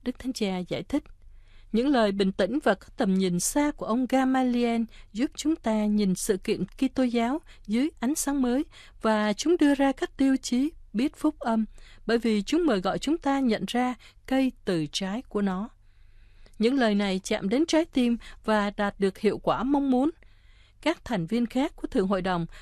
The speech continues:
làm theo ý kiến của ông và từ bỏ những ý định giết các tông đồ. Chúng ta hãy cầu xin Chúa Thánh Thần hành động trong chúng ta, cả cá nhân và cộng đồng, để chúng ta có thể có được tập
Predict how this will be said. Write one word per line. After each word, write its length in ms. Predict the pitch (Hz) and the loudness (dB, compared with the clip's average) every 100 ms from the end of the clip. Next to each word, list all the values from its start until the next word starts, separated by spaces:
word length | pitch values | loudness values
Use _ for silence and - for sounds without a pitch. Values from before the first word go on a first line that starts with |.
| - | -10
làm 260 | 202 190 165 | -4 -2 -2
theo 260 | - 240 | -2 -2
ý 160 | 254 269 | -2 -2
kiến 320 | - 240 311 | -2 -2 0
của 180 | - 202 | -2 -2
ông 280 | 220 214 214 - - | 0 -2 -4 -10 -8
và 200 | - 202 | 0 0
từ 240 | 190 - 185 | 0 -2 0
bỏ 240 | 175 147 | 0 0
những 220 | 196 233 226 | 0 -2 -2
ý 160 | 277 330 | -2 0
định 280 | 185 - 175 | -2 -4 -4
giết 300 | 214 302 - | -2 -2 -2
các 160 | 294 - - | -4 -4 -2
tông 220 | 254 247 | 0 0
đồ. 300 | 196 165 143 - - - - - - - - - - - - | -2 -4 -6 -12 -18 -20 -20 -20 -20 -20 -20 -20 -20 -18 -6
Chúng 180 | 254 | -4
ta 220 | 302 226 190 | 0 0 -2
hãy 100 | 226 | -4
cầu 260 | - 196 160 | 0 0 0
xin 280 | - 233 | -2 -2
Chúa 180 | 220 277 | 0 -2
Thánh 180 | 302 320 | -2 -2
Thần 300 | 294 214 165 - - | -2 -2 -2 -8 -8
hành 240 | 214 196 | -2 0
động 200 | 196 185 | 0 0
trong 240 | 196 277 | 0 0
chúng 200 | 269 285 | 0 -2
ta, 340 | 339 254 220 214 - - - | -2 -2 0 -2 -6 -20 -12
cả 180 | - 156 180 | -6 -6 -6
cá 100 | 254 | -4
nhân 320 | 302 285 262 240 | 0 0 -2 -2
và 180 | 196 170 | -4 -4
cộng 300 | - 180 180 | -6 -6 -2
đồng, 240 | 180 160 - - - - | -2 -4 -8 -18 -20 -4
để 120 | 185 | -2
chúng 180 | 190 320 | 2 2
ta 180 | 359 311 | 2 0
có 160 | - 359 | 0 -2
thể 160 | 226 | -2
có 160 | 190 311 | 0 -2
được 340 | 233 175 - | 0 -4 -4
tập 160 | 185 | -6